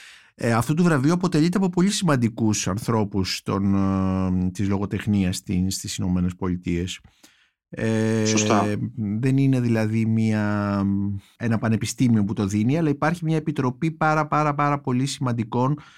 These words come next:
Speaker 1: μ, συγγραφέων και κριτικών και οι ακροατές αυτού του podcast θα μπορούν να μπουν, ε, στο site το σχετικό για να δουν, ε, του Chowdhury Prize, για να δουν την, ε, ποιοι αποτελούν αυτή την, ε,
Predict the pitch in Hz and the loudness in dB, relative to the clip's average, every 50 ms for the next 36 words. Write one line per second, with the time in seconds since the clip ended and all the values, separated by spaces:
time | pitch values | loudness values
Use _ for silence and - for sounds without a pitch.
0 | - - _ _ _ - 71 78 95 98 - 101 98 - - 117 113 107 104 101 | -20 -20 _ _ _ -10 -6 -6 -4 -4 -4 -4 -4 -2 -2 0 0 0 -2 -2
1 | - - 131 135 135 135 143 165 165 156 - - 147 131 127 123 123 120 - 120 | -2 -2 0 0 2 0 0 0 0 -2 -2 -2 0 0 2 0 0 -2 -2 -2
2 | 117 117 117 117 - - 123 135 151 170 151 - 151 139 127 127 127 127 127 123 | -2 -2 -4 -6 -2 0 2 2 2 2 0 0 0 2 2 2 2 2 2 2
3 | 123 120 120 120 120 117 117 113 113 113 - - 123 120 117 123 151 143 - 139 | 2 2 2 2 2 2 2 0 0 -2 -2 -2 -2 0 0 0 -2 -2 -2 -4
4 | 139 - 147 135 135 135 - 131 123 120 117 127 131 135 143 139 - 190 175 175 | -4 -2 -2 -2 -2 -2 -2 -2 -2 -2 -2 -2 0 0 0 -2 0 -2 -2 0
5 | - 151 131 127 127 131 135 135 131 127 120 120 123 123 120 120 120 120 117 113 | 0 -2 0 0 2 2 2 2 2 2 0 0 2 2 2 4 4 4 4 4
6 | 113 110 110 107 107 104 - - - - _ _ _ _ - - - 113 - - | 2 2 2 0 -2 -4 -6 -12 -20 -20 _ _ _ _ -10 -6 -6 -4 -2 -2
7 | 123 113 - - 131 131 139 139 139 127 - - 135 117 120 - - - 147 151 | -2 0 2 2 2 2 2 2 0 -2 -2 0 -2 -2 -2 -2 0 2 2 2
8 | 170 156 - - 139 131 123 120 127 135 135 135 139 139 135 131 127 127 127 123 | 2 2 2 2 2 2 0 0 0 2 2 4 4 4 4 2 2 2 2 2
9 | 120 120 120 117 117 117 113 113 110 - - 127 117 117 - - 131 120 120 120 | 2 2 2 2 2 2 2 2 0 -2 -2 -6 -4 -4 -2 0 2 2 2 2
10 | 117 113 110 104 - 123 117 117 117 127 165 185 175 147 143 135 135 131 123 127 | 0 0 -2 -2 0 0 2 2 4 2 2 2 2 0 0 2 0 0 0 2
11 | 139 143 143 139 139 135 127 127 123 123 120 117 117 117 117 117 117 - - 147 | 2 2 2 2 2 0 0 2 2 2 2 2 2 0 0 -2 -4 -2 0 2
12 | 147 139 123 113 - 131 113 120 110 110 110 107 107 95 - 110 98 98 101 98 | 4 4 2 2 0 -2 -2 0 0 0 0 0 0 -2 -2 -4 -2 -2 0 2
13 | 98 98 98 98 95 95 95 95 95 92 92 | 2 2 2 2 0 -2 -2 -2 -2 -2 -4